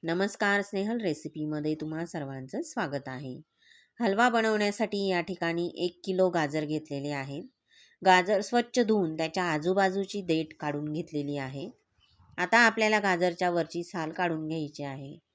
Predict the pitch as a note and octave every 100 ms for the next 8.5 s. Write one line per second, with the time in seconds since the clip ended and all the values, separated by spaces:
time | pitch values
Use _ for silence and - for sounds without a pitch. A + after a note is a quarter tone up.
0 | _ _ _ _ _ A3 G#3 A3 G#3 F#3
1 | F#3 F#3 F3+ F#3 F#3 F3+ D#3 E3 E3 F3+
2 | D#3+ E3 D#3 D#3 D#3 D#3+ D#3+ D4+ _ _
3 | _ - _ - F#3+ F#3+ A#3 C4+ A#3+ G3
4 | F#3+ G#3+ A#3 A#3 G3 E3 G#3+ G#3 F#3+ F#3+
5 | F#3+ F#3+ F#3+ F#3+ G#3+ G#3+ G3+ F3+ F3+ E3+
6 | F3 E3+ G3 F3 D3+ D#3 D#3 F3 E3+ E3
7 | F3 F#3 _ _ - - - - F3+ F3
8 | G#3 G3+ F#3 - E3+